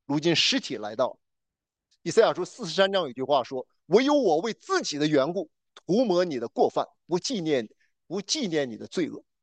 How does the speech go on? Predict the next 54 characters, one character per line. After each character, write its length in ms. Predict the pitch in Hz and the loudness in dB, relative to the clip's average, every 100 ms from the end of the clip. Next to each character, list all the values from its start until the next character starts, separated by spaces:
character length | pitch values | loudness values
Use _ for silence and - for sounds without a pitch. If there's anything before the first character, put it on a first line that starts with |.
| _ | _
上 180 | - 165 | -4 -4
帝 120 | 160 | -2
说 180 | 147 151 | -2 -2
了， 100 | 151 _ _ _ _ _ | -2 _ _ _ _ _
这 100 | - | -6
个 180 | 196 127 _ _ - | -4 -6 _ _ 2
唯 140 | 175 | 2
有 120 | 233 | 4
我 180 | 233 147 | 2 4
为 140 | 180 214 | 2 0
我 120 | 147 | -4
自 240 | - 349 | -6 -6
己 140 | 180 120 | -6 -8
的 80 | |
缘 160 | 117 104 110 | -8 -8 -10
故。 120 | - _ | -18 _
主 140 | - 147 | 0 4
耶 100 | 175 | 4
稣 160 | 196 | 4
在 140 | 190 185 | 2 2
路 160 | 214 | 2
加 160 | 185 175 | 2 2
福 240 | - - | 0 -8
音 260 | 175 170 170 _ _ _ _ _ _ | -4 -4 -6 _ _ _ _ _ _
第 140 | 214 180 | -6 -6
五 160 | 110 | -4
章 260 | 110 135 139 _ | 2 2 0 _
治， 300 | _ - 175 | _ -4 -4
治 260 | 170 - 247 | -4 -2 4
了 140 | 185 | 4
那 100 | 156 | 4
个 260 | 147 131 117 _ _ | 2 -2 -4 _ _
瘫 260 | - 175 180 | 0 0 0
子， 120 | 156 | -6
大 80 | 160 | 0
家 120 | 175 | 0
知 120 | - | 0
道 60 | 190 | -4
那 60 | |
个 80 | 170 | -4
瘫 300 | - 185 190 | 0 2 2
子 140 | 185 165 | 2 -2
从 260 | 165 170 - _ _ | -4 -8 -8 _ _
这 100 | - | -8
个 80 | 160 _ _ _ _ _ - | -8 _ _ _ _ _ -2
房 220 | 135 202 | 2 2
顶 160 | 175 135 | 0 -2
上 160 | 143 _ | -4 _
挖 200 | - 156 | 4 4
个 100 | 165 | 4
洞 220 | 175 196 135 127 _ _ _ _ | -6 -8 -8 -12 _ _ _ _
给， 160 | 135 127 | -8 -4
给， 180 | 127 | -4
给 60 | 120 | -6